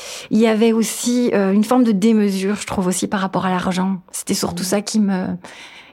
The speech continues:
Speaker 1: qui me posait question. Euh, dans le sens après, où quand je suis arrivée dans, dans le secteur associatif, euh, culturel, de voir les budgets qui sont dépensés pour des assos,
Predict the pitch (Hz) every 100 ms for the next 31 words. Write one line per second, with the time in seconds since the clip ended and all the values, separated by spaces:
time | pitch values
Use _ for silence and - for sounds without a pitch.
0 | _ 202 196 202 202 202 196 - 202 190
1 | 208 202 - - 135 - 156 190 202 202
2 | 190 202 233 208 196 - 196 196 196 185
3 | 175 185 185 - 185 175 185 - 185 185
4 | 214 208 196 185 175 185 180 180 185 208
5 | 220 160 165 175 190 180 170 185 180 208
6 | 220 220 - 190 190 185 220 220 175 170
7 | 180 180 190 208 -